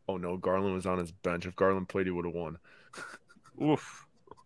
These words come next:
Speaker 2: Dude, uh, is, is, is this game over for you?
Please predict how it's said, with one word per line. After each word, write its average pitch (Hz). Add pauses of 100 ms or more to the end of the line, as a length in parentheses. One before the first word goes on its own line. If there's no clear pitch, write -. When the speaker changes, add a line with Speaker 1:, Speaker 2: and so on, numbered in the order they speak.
(1200)
Speaker 2:
Dude, 143
uh, 117
is, 127
is, 135 (120)
is 123
this 151
game 175
over 156
for 214
you? 254